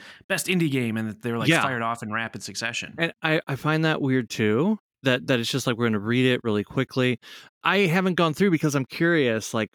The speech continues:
Speaker 2: what sort of timing is there, like, in the Oscars or the Emmys or things like that? I get that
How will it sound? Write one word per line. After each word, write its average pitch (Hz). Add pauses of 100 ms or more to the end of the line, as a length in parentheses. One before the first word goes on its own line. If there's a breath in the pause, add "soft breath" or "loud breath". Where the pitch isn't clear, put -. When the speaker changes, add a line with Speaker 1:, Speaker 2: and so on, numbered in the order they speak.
(100)
Speaker 2:
what 196
sort 208
of 185
timing 156
is 107
there, 110 (200)
like, 120
in -
the 110
Oscars - (140)
or 120
the 107
Emmys 104 (100)
or 113
things 110
like 101
that? 101 (680 loud breath)
I 190
get 233 (200)
that 165